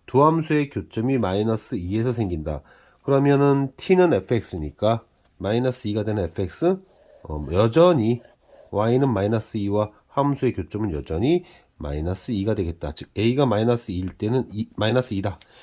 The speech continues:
그러면 A가 마이너스 이보다 오른쪽에 있다면 이렇게 꺾이면서 만날 겁니다. 두 개의 점에서 만나게 되죠. 이거는, 어, A를 기준으로서 왼쪽이죠. 예.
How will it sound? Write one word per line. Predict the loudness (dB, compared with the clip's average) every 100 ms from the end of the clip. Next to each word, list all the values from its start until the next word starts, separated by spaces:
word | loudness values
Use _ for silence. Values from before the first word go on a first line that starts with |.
| -20 _ -2
그러면 | 2 4 4 4
A가 | 2 4 2
마이너스 | 4 4 2 0 -6
이보다 | -2 0
오른쪽에 | 2 2 2 0 -2
있다면 | 0 -2 0 0 -2 -6 _
이렇게 | -10 -6 -6
꺾이면서 | 0 -2 -2 -4 0 2 4 2 2 0 0
만날 | 0 0 -2
겁니다. | -2 -2 -2 -2 -6
두 | 0 0
개의 | 2 4 4
점에서 | 2 0
만나게 | 0 -2 -2 -2 -2 -4
되죠. | -6 -6 -8 -14 _ _ -12
이거는, | 0 2 4 2 0 -6 _ _ _ _ _ -6
어, | -2 -2
A를 | 0 2 4 4
기준으로서 | 2 -2 0 2 2 0
왼쪽이죠. | 2 4 4 0 -4 0 0 2 2 2
예. | 2